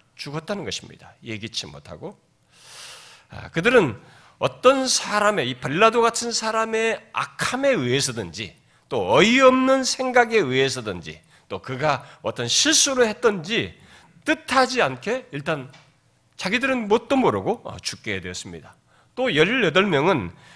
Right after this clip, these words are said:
자연재해로 갑자기 죽게 된 것이죠.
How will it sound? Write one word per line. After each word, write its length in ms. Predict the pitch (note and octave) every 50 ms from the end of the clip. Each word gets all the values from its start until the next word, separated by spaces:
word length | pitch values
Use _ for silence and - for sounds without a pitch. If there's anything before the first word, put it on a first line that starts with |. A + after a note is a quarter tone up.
| - _
자연재해로 960 | _ - - - F3 G#3+ C#4 D4 D4+ D4+ - A#3+ A#3+ A#3+ C4 C4+ D4 D4+ D4+ -
갑자기 420 | - - - - - B3+ B3 C4
죽게 240 | A#3 - - - G#3+
된 160 | F#3 C3 G2
것이죠. 420 | F2 F2+ - - E2+ C#2 E2+ F2